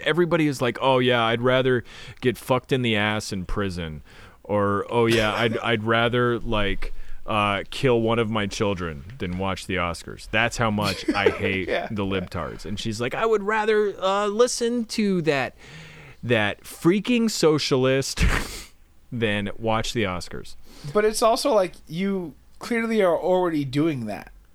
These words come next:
Speaker 1: Yeah,
Speaker 2: If
Speaker 1: that's
Speaker 2: you
Speaker 1: kinda
Speaker 2: have this
Speaker 1: where,
Speaker 2: opinion
Speaker 1: that's
Speaker 2: of
Speaker 1: kinda
Speaker 2: what
Speaker 1: what
Speaker 2: she
Speaker 1: your fun
Speaker 2: says,
Speaker 1: is, yeah.
Speaker 2: yeah. If you're, if you're laughing at what she says, you, uh, you've already heard it, so. Are, are you trying to tell us you would actually watch the Oscars? 'Cause I'm not trying to have that shit up in this comment section. No, thank you, not today.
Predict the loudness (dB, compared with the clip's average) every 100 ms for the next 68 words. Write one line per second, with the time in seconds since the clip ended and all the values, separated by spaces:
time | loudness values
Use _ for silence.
0 | -20 -20 -20 -20 -20 -20 -20 -14 -2 -2
1 | 0 0 2 4 4 4 4 2 2 0
2 | 0 2 4 4 2 -2 -2 2 2 2
3 | -2 -6 -8 -12 -8 -6 -4 -2 0 0
4 | -2 -10 -20 -20 -20 -20 -12 -8 -6 -6
5 | -6 -8 -6 -6 -4 -2 -2 0 -4 -4
6 | -4 -2 -2 0 2 2 2 -2 -4 -2
7 | 0 -2 0 0 -2 -6 -4 -2 -2 -4
8 | -10 -20 -20 -20 -20 -20 -20 -20 -20 -2
9 | -2 -2 -2 -2 2 0 0 -2 -2 -2
10 | 0 0 0 -2 0 0 -2 -4 -2 -2
11 | -2 -2 -2 -4 -4 -6 -4 -2 -2 -4
12 | -6 -6 -6 -6 -6 -6 -6 -8 -10 -10
13 | -10 -10 -10 -10 -8 -10 -8 -10 -10 -10
14 | -12 -12 -10 -10 -10